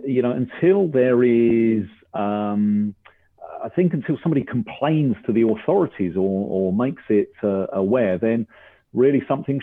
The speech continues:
should be done more about it. But it's an endemic thing. I mean, uh, you know, th-, they're all, they're all doing it. There's, um, uh, one organisation, I won't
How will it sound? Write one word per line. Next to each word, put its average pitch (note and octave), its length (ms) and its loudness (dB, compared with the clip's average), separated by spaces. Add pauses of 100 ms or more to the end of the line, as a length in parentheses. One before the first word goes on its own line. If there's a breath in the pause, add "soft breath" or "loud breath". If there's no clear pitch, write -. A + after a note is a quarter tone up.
should C3+ 180 0
be C3+ 100 0
done C#3+ 400 -2 (160)
more C#3 260 2
about D3+ 260 2
it. G2+ 120 0
But B2 120 0
it's C3+ 220 0
an C3 100 0
endemic C3+ 520 0 (400)
thing. D3+ 320 2
I F2+ 40 -2
mean, G2+ 240 0
uh, A#2 140 0
you A2+ 200 -2
know, A2+ 160 0
th-, A#2 220 -4
they're A#2+ 240 2
all, C#3 380 4 (100)
they're B2 140 4
all C3+ 160 4
doing C#3+ 280 2
it. F#2 120 -2
There's, G2+ 220 0 (120)
um, G#2+ 320 2 (400 loud breath)
uh, F#2+ 520 -2
one B2 300 2
organisation, G2 800 0
I G#2 120 0
won't A#2 340 0